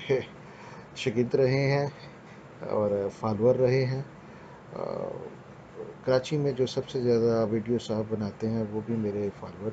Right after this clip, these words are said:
थे बहुत अरसे से, और जो सबसे ज़्यादा इस वक्त जिनके subscriber हैं कराची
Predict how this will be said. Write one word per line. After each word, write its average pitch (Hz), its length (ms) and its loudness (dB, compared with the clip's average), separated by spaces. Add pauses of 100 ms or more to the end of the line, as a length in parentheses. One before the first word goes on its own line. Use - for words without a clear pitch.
थे 127 40 0
बहुत 110 340 -2 (280)
अरसे 123 280 -4
से, 123 240 -4 (600)
और 98 580 -2 (100)
जो 107 60 -2
सबसे 117 400 -6
ज़्यादा 107 260 2
इस - 180 -4
वक्त - 280 -8
जिनके 107 300 -4
subscriber 117 640 -4
हैं 110 180 -2
कराची 101 300 -6